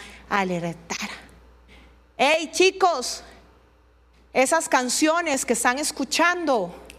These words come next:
esa letra que está penetrando en sus mentes está bajando a su corazón. Y ustedes creen que son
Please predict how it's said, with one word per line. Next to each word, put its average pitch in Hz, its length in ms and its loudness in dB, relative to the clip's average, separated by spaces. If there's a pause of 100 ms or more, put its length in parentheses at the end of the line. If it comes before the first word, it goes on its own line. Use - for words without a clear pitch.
(1400)
esa 339 300 2
letra 311 800 2
que 285 60 0
está - 360 2
penetrando 349 760 2
en 269 100 -2
sus 269 300 -2
mentes 330 580 2
está 277 240 2
bajando 311 480 0
a 277 40 -2
su - 200 -8
corazón. 240 560 -2 (320)
Y 262 80 -2
ustedes 277 400 0
creen 320 320 0
que 247 100 2
son 285 300 0